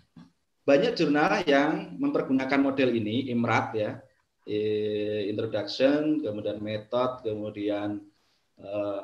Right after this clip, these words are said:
hasil, result, kemudian, eh, finding, atau finding juga kadang-kadang, kemudian discuss, kemudian refrain, eh, conclusion gitu. Biasanya itu.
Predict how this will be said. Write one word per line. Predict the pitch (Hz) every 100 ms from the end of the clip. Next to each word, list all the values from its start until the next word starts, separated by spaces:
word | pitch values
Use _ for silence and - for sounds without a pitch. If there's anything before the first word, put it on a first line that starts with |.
| -
hasil, | 95 98 - 147 156
result, | 107 104 131 139 - - _
kemudian, | 101 104 95 -
eh, | 107 104
finding, | 123 110 104 123 - - _ -
atau | - 104
finding | 120 107 110 110
juga | 107 113 120
kadang-kadang, | 117 104 98 113 131 139
kemudian | 113 110 107 113 107
discuss, | 110 104 - 120 127 - - - _ _ _
kemudian | - 107 117 113
refrain, | 107 - 120 107 101 - _ _
eh, | 104 104
conclusion | 107 104 110 120 101
gitu. | 98
Biasanya | 107 107 123 120
itu. | 113